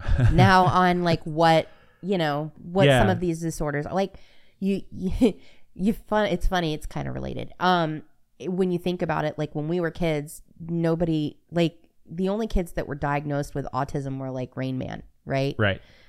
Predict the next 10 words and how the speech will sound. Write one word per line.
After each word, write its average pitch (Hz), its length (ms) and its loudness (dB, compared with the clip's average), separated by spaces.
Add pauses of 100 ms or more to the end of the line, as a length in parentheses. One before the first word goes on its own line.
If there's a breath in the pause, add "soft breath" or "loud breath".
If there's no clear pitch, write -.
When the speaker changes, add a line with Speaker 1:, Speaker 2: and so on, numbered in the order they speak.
(140 soft breath)
Speaker 2:
And 170 200 4
now 175 340 4
all 156 160 2
of 156 80 -4
a 160 40 -6
sudden 165 280 -2
it's 160 160 -8
like, 147 260 -6
"Oh, 196 140 2
yeah, 180 360 4